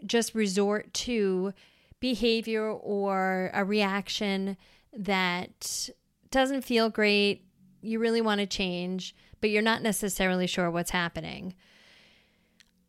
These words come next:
For me, using this analogy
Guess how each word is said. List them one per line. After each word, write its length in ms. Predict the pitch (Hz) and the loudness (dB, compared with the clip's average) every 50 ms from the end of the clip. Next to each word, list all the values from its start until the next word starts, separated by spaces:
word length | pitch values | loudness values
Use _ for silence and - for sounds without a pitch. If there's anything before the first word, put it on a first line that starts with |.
| _ _ | _ _
For 180 | - - 254 247 | -4 0 2 4
me, 500 | 247 254 262 269 262 233 202 196 190 202 | 4 4 4 4 4 4 4 4 2 0
using 440 | - 214 214 240 240 240 285 269 240 | 0 2 2 4 4 2 2 0 0
this 180 | 233 220 - | 0 -2 -2
analogy 920 | 214 196 185 180 185 185 196 208 208 196 247 254 262 269 285 294 294 262 | 0 2 2 2 2 2 2 2 0 0 0 0 0 0 0 -2 -4 -6